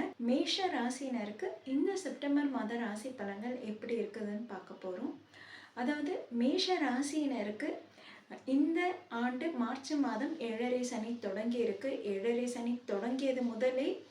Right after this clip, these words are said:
உங்களுடைய லக்னாதிபதியும் சரியான அமர்வு இல்லாததனால,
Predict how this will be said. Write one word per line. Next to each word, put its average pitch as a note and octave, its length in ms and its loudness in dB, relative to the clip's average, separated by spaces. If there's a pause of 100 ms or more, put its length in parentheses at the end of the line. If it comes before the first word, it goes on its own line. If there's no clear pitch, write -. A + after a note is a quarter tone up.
(320)
உங்களுடைய G4 520 6
லக்னாதிபதியும் D4 960 2
சரியான D4 800 4
அமர்வு B3+ 440 2
இல்லாததனால, A#3+ 1080 0